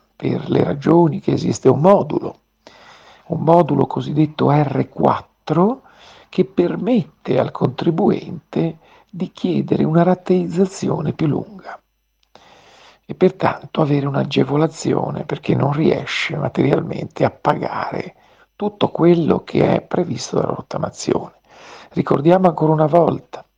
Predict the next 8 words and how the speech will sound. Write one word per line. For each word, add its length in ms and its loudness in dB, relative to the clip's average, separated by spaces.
perché 580 -4
è 160 -8
molto 480 0
l'interesse 540 -4
su 120 -14
questi 260 -6
argomenti, 800 -2
che, 480 2